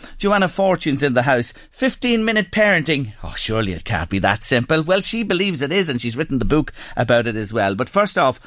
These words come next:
on Late Lunch today, I'm delighted to welcome my first guest back to the show.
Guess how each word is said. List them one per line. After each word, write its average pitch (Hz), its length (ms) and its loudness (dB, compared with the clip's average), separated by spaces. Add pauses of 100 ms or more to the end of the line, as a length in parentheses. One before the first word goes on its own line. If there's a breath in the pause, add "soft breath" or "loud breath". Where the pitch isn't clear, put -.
(180 loud breath)
on 135 160 4
Late 120 240 0
Lunch 110 260 -2
today, 98 340 0 (260 loud breath)
I'm 120 160 2
delighted 151 540 0
to 120 80 -4
welcome 101 360 0 (180 loud breath)
my 135 200 2
first 110 380 -4
guest 95 380 -2
back 117 380 -2
to 127 140 -8
the 95 120 -8
show. 104 400 -2